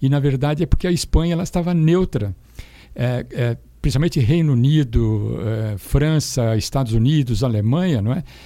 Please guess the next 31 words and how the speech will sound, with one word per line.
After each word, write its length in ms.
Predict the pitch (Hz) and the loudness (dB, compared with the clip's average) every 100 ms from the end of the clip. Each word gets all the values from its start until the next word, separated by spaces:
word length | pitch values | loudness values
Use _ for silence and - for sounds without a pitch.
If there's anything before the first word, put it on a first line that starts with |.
| - - | -14 -4
Eles 240 | 139 156 | -2 -2
tinham 400 | - 190 208 233 - - | -2 0 2 0 -4 -6
uma 300 | 214 175 175 | -2 0 0
censura 640 | - 196 185 - 208 208 196 | 0 0 0 0 2 2 0
muito 300 | 180 185 190 | -2 -2 0
importante, 560 | - 180 156 143 - | 0 0 -2 -4 -4
né? 160 | 127 139 - - - | -6 -8 -10 -20 -16
Ah, 180 | - 101 | -12 -8
também 400 | - 165 156 220 | -2 0 0 0
foi 200 | - 254 | 0 0
pandêmico 720 | - 240 165 165 196 139 113 | 2 2 2 2 2 0 0
o 40 | - | 0
processo, 300 | 113 135 135 160 117 | 0 0 -2 -2 -4
só 200 | 233 - | -2 -2
que 140 | 214 226 | 0 0
na 100 | 190 | 0
Espanha, 320 | 175 - 147 | 0 0 0
como 140 | - | -2
ela 60 | 151 | -4
estava 320 | 139 160 135 | -2 -2 0
neutra, 580 | 127 175 226 - 117 101 - - - | 2 2 2 0 -2 -4 -10 -20 -8
então 240 | 175 214 196 | -4 0 0
lá 140 | 190 | 2
não 100 | 214 | 0
tinha, 560 | - 185 196 196 254 208 | 0 0 2 0 -4 -10
de 180 | - | -8
certa 220 | - 170 175 | -6 -4 -4
forma, 400 | - 147 160 175 | -4 -2 0 0
uma 180 | 170 | -2
censura. 680 | 170 - 170 - - 185 131 | -2 -2 -2 -2 0 2 2
Então, 360 | 104 - 151 | -2 -2 -2